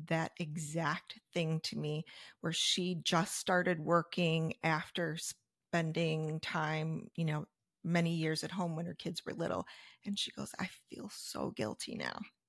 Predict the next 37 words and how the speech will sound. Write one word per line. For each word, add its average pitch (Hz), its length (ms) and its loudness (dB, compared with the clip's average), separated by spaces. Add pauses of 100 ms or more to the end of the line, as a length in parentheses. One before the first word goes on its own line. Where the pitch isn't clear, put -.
(460)
So 254 180 -2
we 254 160 0
did, 269 240 0
we 240 100 0
had 220 240 2
a, 208 160 -2
a 196 100 4
conversation 247 880 4
about 165 300 6
that 165 160 2
because - 240 -4
it's 190 160 -4
a 175 60 2
very 196 380 8
normal 190 580 6
feeling 175 380 2
to - 100 -4
have. 165 480 8
And 165 100 4
I 180 80 8
know 196 180 6
people - 300 0
are 175 60 4
gonna 165 160 2
be 170 100 2
so 202 300 4
encouraged 180 760 4 (440)
when 175 680 4 (140)
they 196 320 4
read 202 680 0 (100)
your 196 360 2
book 185 480 6 (340)
and, 180 500 2 (480)
um, 180 320 -2
you're - 320 -6
gonna 240 140 0
take - 240 -6